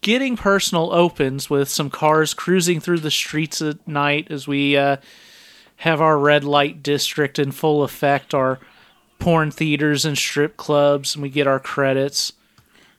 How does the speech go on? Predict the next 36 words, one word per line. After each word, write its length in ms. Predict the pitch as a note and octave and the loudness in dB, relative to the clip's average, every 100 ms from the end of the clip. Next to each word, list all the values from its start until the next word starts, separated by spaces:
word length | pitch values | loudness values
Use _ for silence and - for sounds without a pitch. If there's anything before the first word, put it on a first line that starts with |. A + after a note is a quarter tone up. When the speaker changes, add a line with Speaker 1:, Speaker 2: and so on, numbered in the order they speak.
| - | -16
Speaker 2:
was 120 | A#2+ | -8
thinking 280 | - - C3+ | -6 -2 2
how 260 | B2 G2+ | 4 6
it 60 | F#2 | 6
would 160 | F#2 D#2 | 2 0
be 100 | F2 | -2
nice 380 | D#2 C#2+ C#2 - | 0 0 -2 -4
to 260 | C#2 C2 - _ _ _ _ _ _ _ _ _ | -2 -2 -6 _ _ _ _ _ _ _ _ _
probably 320 | - G2+ G#2+ | 0 2 4
just 240 | E2 D#2 - _ _ _ _ _ _ _ _ _ _ _ _ _ _ | 0 -8 -16 _ _ _ _ _ _ _ _ _ _ _ _ _ _
drink 420 | - E2+ D#2 - - _ _ _ _ _ _ | -2 -2 -2 -10 -18 _ _ _ _ _ _
a 100 | - | -10
beer 380 | A#1 D2+ C#2 C2+ | -4 0 2 2
and 160 | C2 B1+ | 0 0
wander 380 | C2 C2+ C2 B1+ | -2 0 -2 -2
through 200 | - B1+ | -4 -6
this 200 | B1 - | -6 -6
area 460 | C2 B1+ B1+ C2 B1+ | -4 -2 -2 -4 -4
by 160 | B1 | -6
night. 340 | A#1+ A#1+ A#1 - _ _ _ | -8 -8 -10 -12 _ _ _
Speaker 1:
Yeah, 380 | A3 D4+ A3 C3+ | -2 2 2 2
it'd 140 | D#3+ | -2
probably 300 | - C#4+ C#4 | -4 -4 -4
be 160 | F#3+ F3 | -4 -4
a 40 | |
fun 320 | C#3+ D3+ C#3+ C3 | -4 -4 -4 -4
time, 380 | C3+ C3+ C#3 | -4 -4 -4
and 160 | C#3 C#3 - - _ _ | -6 -10 -14 -20 _ _
we 100 | G#3+ | 2
would 160 | B3+ | 2
meet 220 | A3+ A#3 G#3+ | 2 0 2
a 60 | |
lot 280 | F3 F3 F3 | 2 4 2
of 100 | D#3 | 2
interesting 580 | D#3 D3 D3 - D#3+ C#3 | 0 0 -4 -2 -2 -2
characters. 760 | - C#3 C3+ - C#3 C3 - | -2 0 -2 -4 -4 -4 -6